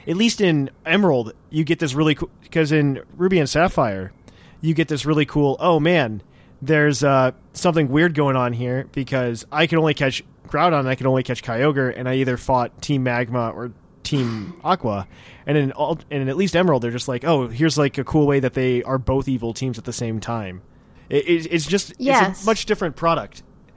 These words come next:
Speaker 1: a much different story, and I think it's just not handled well in Ultra Sun, Ultra Moon.
Speaker 2: Yeah, I think the thing is, if you go back to Sun and Moon from Ultra Sun and Ultra Moon, it's not difference. It's just
Speaker 1: Yeah,
Speaker 2: less.
Speaker 1: exactly.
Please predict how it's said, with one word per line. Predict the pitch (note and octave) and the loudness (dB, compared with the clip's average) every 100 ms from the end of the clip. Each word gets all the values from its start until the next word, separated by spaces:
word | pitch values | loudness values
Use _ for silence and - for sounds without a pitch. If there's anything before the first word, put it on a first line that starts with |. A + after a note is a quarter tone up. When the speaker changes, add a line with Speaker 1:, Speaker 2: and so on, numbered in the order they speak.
| - | -12
Speaker 1:
a | C#3+ | -2
much | F3 F3 | 0 0
different | F3 E3+ | 0 -2
story, | - E3 D3+ A#2+ | 0 0 2 0
and | B2 C3 | -2 -2
I | C3 | 0
think | E3+ D#3+ - - - | 0 -2 -6 -18 -10
it's | D3 | -4
just | D#3+ C#3 | -2 0
not | D3 C3 | 0 2
handled | C3+ C3 | 0 0
well | B2 B2 | 2 2
in | A#2 | 2
Ultra | A#2+ A#2+ | -2 -4
Sun, | B2+ A#2 | -4 -4
Ultra | G#2 A2+ | -6 -8
Moon. | A#2+ A#2+ - - - - | -8 -8 -10 -18 -20 -2
Speaker 2:
Yeah, | A3 G#3+ | 2 2
I | A3+ | 2
think | C4 E4 D4 C4 | 2 2 0 -2
the | A#3+ C4+ | 2 4
thing | E4 F4+ C#4+ | 4 4 4
is, | A3+ A3 G#3+ - - | 6 4 2 -6 -4
if | A3 | 0
you | A#3 | 2
go | G3+ A#3 | 2 2
back | G3 F#3 B3+ A3+ F#3 - - - - | 0 0 2 4 2 -4 -20 -20 -6
to | A#3 | -2
Sun | - G#3 | 2 4
and | G3+ | 6
Moon | G#3 G#3 G3+ | 6 6 4
from | G3+ F#3 | 4 4
Ultra | F#3 G3+ | 4 2
Sun | G#3+ G3 | 2 4
and | F#3+ | 4
Ultra | G3+ F#3 | 4 2
Moon, | G#3+ G#3+ G3+ | 4 2 0
it's | - G3+ | -2 0
not | B3 A3 | 2 2
difference. | A3 A3+ F3 C#3+ E3 - - - | 0 0 2 2 0 -4 -12 -6
It's | G#3 - | -4 -2
just | - G3 C#3 | 0 -2 -2
Speaker 1:
Yeah, | D3+ D3+ | 0 2
Speaker 2:
less. | E3+ D#3 D3+ | 4 2 0
Speaker 1:
exactly. | B2 A2 | -2 -6